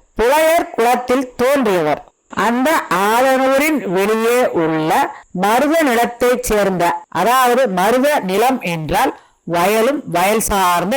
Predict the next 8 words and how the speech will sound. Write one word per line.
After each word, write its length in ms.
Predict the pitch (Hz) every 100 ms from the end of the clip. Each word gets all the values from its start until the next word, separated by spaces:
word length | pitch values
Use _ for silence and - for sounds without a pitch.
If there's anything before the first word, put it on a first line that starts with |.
| 240
இடமும், 340 | 165 151 151 - - 180
அந்த 200 | 240 240 175 - _ _ _ 143
மருத 440 | 156 180 226 277 294
நிலத்தைச் 560 | 202 208 214 208 180 -
சேர்ந்த 360 | 196 170 175 190 277 - - _ 180
வெளி 260 | 220 277 330 185
நிலத்தில் 500 | 185 196 - 294 285 185 _ _ _
புலைச்சேரி 640 | 220 262 302 - 294 233